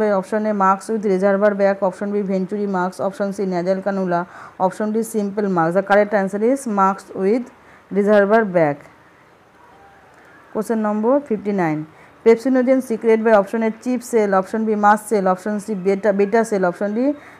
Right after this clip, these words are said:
parietal cell। The correct answer is option A chip cells। Question number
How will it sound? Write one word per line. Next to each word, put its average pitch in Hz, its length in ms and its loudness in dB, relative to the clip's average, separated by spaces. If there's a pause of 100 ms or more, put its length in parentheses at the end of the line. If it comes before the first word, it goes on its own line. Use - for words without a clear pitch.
(120)
parietal 202 460 6
cell। 180 200 0
The 180 120 2
correct 196 300 4
answer 196 260 -2
is 208 60 -2 (100)
option 208 240 -4 (140)
A - 20 0 (920)
chip 247 180 -2 (100)
cells। 175 260 -2 (2250)
Question 226 300 -2
number 233 180 0